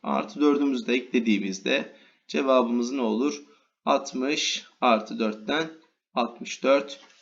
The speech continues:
gelir bizim şeklimizin çevresi. Alan iki yüz yirmi beş santimetre kare olan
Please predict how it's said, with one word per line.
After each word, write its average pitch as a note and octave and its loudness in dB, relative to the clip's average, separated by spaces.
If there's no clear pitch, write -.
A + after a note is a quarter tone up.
gelir A#2 0
bizim A2+ -2
şeklimizin A2 -2
çevresi. G#2+ -2
Alan F#3 2
iki A3+ 2
yüz G#3+ 6
yirmi G#3 10
beş G#3+ 8
santimetre F#3 2
kare E3 4
olan C#3 6